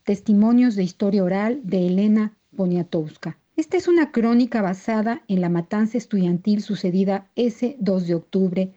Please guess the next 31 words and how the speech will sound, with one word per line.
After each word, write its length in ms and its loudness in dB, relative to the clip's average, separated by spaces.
del 180 -2
sesenta 440 -4
y 100 -6
ocho. 280 -12
El 140 2
libro 240 4
es 100 -2
quizá 480 -2
el 220 2
más 500 4
reeditado 760 0
de 120 -2
los 180 -4
tiempos 360 -2
recientes. 720 -6
Poniatowska 680 0
reunió 360 4
numerosos 600 2
testimonios 720 0
cruciales 760 0
para 200 -2
acercarnos 800 0
a 180 0
esos 460 0
trágicos 500 -2
momentos. 720 -2
La 180 2
intensidad 840 2
de 100 0
la 180 -2
crónica, 500 -4